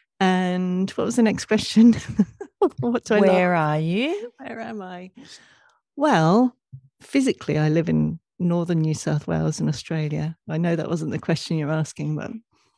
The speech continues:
Speaker 1: mm, I'm really sitting at the end of a big year right now and reflecting back, I think as many of us do at this time of year, in the last three years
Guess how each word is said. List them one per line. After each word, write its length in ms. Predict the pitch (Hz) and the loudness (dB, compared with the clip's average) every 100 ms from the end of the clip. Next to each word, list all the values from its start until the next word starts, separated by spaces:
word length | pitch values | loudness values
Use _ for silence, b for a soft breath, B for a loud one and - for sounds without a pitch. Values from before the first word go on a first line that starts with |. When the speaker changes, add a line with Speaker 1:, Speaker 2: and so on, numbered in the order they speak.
| 190 | -4
Speaker 1:
mm, 640 | 175 170 170 165 175 165 - | 0 0 0 0 -2 -2 0
I'm 200 | 190 220 | 2 4
really 240 | 254 202 | 4 2
sitting 420 | - 180 - 165 165 | 0 -4 -2 -2 -2
at 160 | - | -4
the 180 | 160 - | -8 -4
end 480 | 170 170 160 151 - - _ | -2 0 -2 -4 -8 -14 _
of 140 | 160 156 | -6 -4
a 40 | |
big 260 | - 147 - | -4 -4 0
year 380 | 160 156 151 160 _ _ 202 | 2 4 2 0 _ _ -16
right 260 | 165 156 156 | -6 -4 -2
now 460 | 156 151 165 185 220 - | 0 0 0 -2 -6 -6
and 440 | 170 165 165 160 - | -4 -2 -4 -6 -10
reflecting 520 | 180 - - - 165 | -12 -10 -12 -8 -6
back, 260 | 170 170 | -4 -4
I 60 | 165 | -6
think 220 | - 156 | -4 -4
as 100 | 170 165 | -4 -2
many 220 | 156 156 | -2 -2
of 120 | 156 | -4
us 180 | 160 - | -6 -6
do 120 | 170 | -6
at 100 | - | -4
this 140 | 156 - | -6 -6
time 200 | 165 156 | -2 0
of 100 | 151 | 2
year, 220 | 165 175 | 2 2
in 120 | 160 151 | 2 0
the 100 | 165 | 0
last 420 | 147 147 - - | -2 -2 -6 -6
three 180 | 175 170 | -2 0
years 600 | 170 175 202 247 - - | 0 0 0 -2 -6 -14